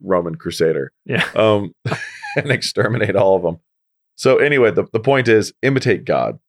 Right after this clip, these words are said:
Speaker 1: If you think God's wanting you to say, "Ooh, gross," and put the slug killer in your garden, I agree with you.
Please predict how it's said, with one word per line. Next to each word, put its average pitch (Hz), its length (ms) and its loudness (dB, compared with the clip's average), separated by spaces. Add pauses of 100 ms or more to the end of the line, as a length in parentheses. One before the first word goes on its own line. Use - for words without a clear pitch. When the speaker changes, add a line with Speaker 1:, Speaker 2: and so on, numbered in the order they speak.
(580)
Speaker 1:
If 101 160 -2
you 139 160 2
think 110 300 -2
God's 104 440 2 (680)
wanting 110 500 0
you 98 120 -2
to 87 80 -6
say, 85 280 0
"Ooh, 101 140 0
gross," 90 640 -4 (680)
and 90 320 -4
put 107 220 0
the 92 100 -4
slug 101 480 0
killer 90 380 0
in 87 80 -6
your 85 100 -8
garden, 80 540 -6 (580)
I 101 80 2
agree 95 300 0
with 82 160 -6
you. 55 180 -8